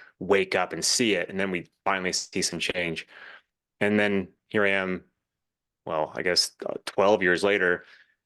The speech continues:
and I see it more as this individual responsibility. It's, I can't expect anything from anybody or wait around for people to see what I see.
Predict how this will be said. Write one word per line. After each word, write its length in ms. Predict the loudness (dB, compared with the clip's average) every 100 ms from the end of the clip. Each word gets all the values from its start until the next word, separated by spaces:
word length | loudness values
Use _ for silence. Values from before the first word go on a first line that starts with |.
| _
and 140 | -8 -4
I 160 | -2
see 260 | -2 0 2
it 100 | 2
more 200 | 2 2
as 180 | 2 0
this 180 | -2 0
individual 480 | 0 0 -2 -2
responsibility. 880 | -2 -4 -6 -6 -2 0 2 0 -6 _ -20 -20 _ -6
It's, 440 | -4 0 0 -2 -10 _ _ _ -4
I 140 | -4
can't 340 | -2 -2 -2 -6 -14 -6
expect 760 | -4 -2 -2 0 -2 -4 -14 -6
anything 420 | -2 0 0 -2 -2
from 160 | -2
anybody 540 | -2 -2 -2 -2 -4 -10 -16 -4
or 180 | 2 4
wait 300 | 6 4 6
around 340 | 4 4 2 0
for 80 |
people 200 | -2 0
to 60 | 0
see 240 | 2 2
what 180 | 4 4
I 180 | 4 2
see. 360 | 0 -2 -4